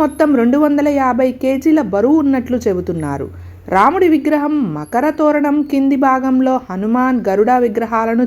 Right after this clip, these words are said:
చెక్కారు. రాముడి విగ్రహానికి ఇరువైపులా దశావతారాల విగ్రహాలను తీర్చిదిద్దారు. రాముడి విగ్రహం పై భాగంలో ఓం, శేషనాథ్, సూర్య,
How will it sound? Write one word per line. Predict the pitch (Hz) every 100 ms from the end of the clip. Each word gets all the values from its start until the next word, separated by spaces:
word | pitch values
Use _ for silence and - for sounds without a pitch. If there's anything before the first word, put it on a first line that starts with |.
| 240
చెక్కారు. | 165 - 156 131 - - - - - -
రాముడి | 208 269 349 320
విగ్రహానికి | 285 285 269 277 277 277 -
ఇరువైపులా | 214 269 269 269 262 262 190
దశావతారాల | 190 262 277 277 269 269 262 262 233
విగ్రహాలను | 226 233 240 247 240
తీర్చిదిద్దారు. | 233 214 - 185 175 156 151 139 - - - - _ - -
రాముడి | 196 311 359 311
విగ్రహం | 277 285 294 285 277
పై | 285 277
భాగంలో | 277 269 262 254 254 240 190
ఓం, | 208 247 277 262
శేషనాథ్, | - 202 220 240 247 254 240 226
సూర్య, | 214 220